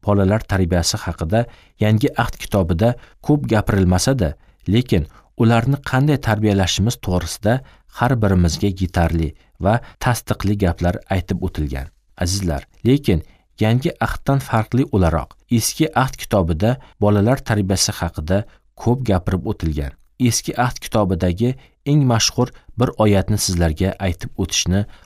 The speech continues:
lozim deb bilamiz. Bu oyat Hikmatlar kitobining yigirma ikkinchi oyatida, oltinchi bobida yozib qo'yilgan: "Bolani yoshligidan to'g'ri yo'lga boshla.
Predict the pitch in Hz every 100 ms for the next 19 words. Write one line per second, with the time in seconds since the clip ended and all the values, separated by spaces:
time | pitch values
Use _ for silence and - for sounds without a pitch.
0 | - 90 90 90 90 82 73 73 73 69
1 | 67 - - - - - 120 98 95 90
2 | 117 - - - - - 110 98 127 -
3 | - 101 85 85 90 127 - - _ 104
4 | 95 107 113 - - - - 98 - -
5 | 98 85 92 82 110 123 - - - 110
6 | 113 113 101 143 117 90 92 90 90 98
7 | 87 85 - 82 78 76 73 - - -
8 | _ _ - 101 101 95 117 120 - -
9 | - 117 - 113 101 95 107 104 - 95
10 | 107 110 92 90 80 78 -